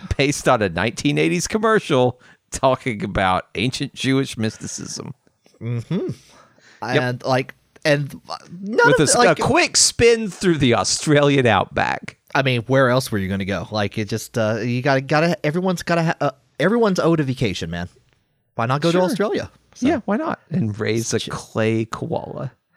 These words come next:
Speaker 1: to
Speaker 2: Yeah, I mean, you can
Speaker 1: make
Speaker 2: probably buy it at the gift shop. You don't have to make your own clay koala. You probably can
Speaker 1: Oh,
Speaker 2: buy
Speaker 1: yeah.
Speaker 2: one at the gift shop.
Speaker 1: <laughs> Buy
Speaker 2: The Australian gift shop.
Speaker 1: Buy a koala, buy a soda, drink that soda, peel its label off,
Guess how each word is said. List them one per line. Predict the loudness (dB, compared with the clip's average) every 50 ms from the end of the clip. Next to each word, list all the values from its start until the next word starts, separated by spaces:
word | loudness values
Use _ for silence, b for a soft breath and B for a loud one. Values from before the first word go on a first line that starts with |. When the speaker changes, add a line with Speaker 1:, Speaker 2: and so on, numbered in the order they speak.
| b b b b
Speaker 1:
to | -6 -4
Speaker 2:
Yeah, | -4 -2 0 0
I | 0
mean, | 0 0 0
you | 0 -2
can | 0
Speaker 1:
make | 2
Speaker 2:
probably | 4 4 4 4 4
buy | 4 4 2
it | 2
at | 0
the | -2 -2
gift | -2 -2 -2 0
shop. | -2 -2 -2
You | -2
don't | -2 0 0
have | 0 0
to | -2 -2
make | -2 -2 -4 -4 -4
your | -4 -4
own | -2 -4 -4 -6
clay | -6 -6 -6 -6 -6
koala. | -8 -10 -12 -10 -8 -8 -8 -8 -8
You | -8 -4
probably | 0 0 0 2
can | 0 0
Speaker 1:
Oh, | 0 2
Speaker 2:
buy | 2 2 2
Speaker 1:
yeah. | 2 0 -2
Speaker 2:
one | -4 -6 -10 -10 -10 -10
at | -10
the | -6
gift | -6 -6 -6 -6
shop. | -8 -10 -10 -12 -16 -20 _ _ _ -20
Speaker 1:
<laughs> | -8 -6 -2 0
Buy | 2 0 0
Speaker 2:
The | 0 -4 -4
Australian | -4 -4 -4 -2 0 0 2 2 0 0 0
gift | 0 0 -2 -2 -2
shop. | -4 -6 -6 -8 _ -20 B B B B B B B B B B B B -6 -6 B 0
Speaker 1:
Buy | 0 2 2
a | 2
koala, | 0 -2 0 2 4 4 4 2 0 0 -2 B B B B B B B B B B
buy | -4 -4 -2 -4
a | -4
soda, | -4 -2 0 0 0 0 0 -2 -4 b b b b b b b b b _ _
drink | -2 -2 -2 -2 0
that | -2 -6 -6 -6
soda, | -4 -4 -4 -2 -2 -4 -6 -8 -10 _ _ _ _ _ _ _ _
peel | -2 0 0 0 0 -2
its | -4 -6 -4 -2
label | 0 0 0 0 0 0
off, | 0 2 0 0 -2 -6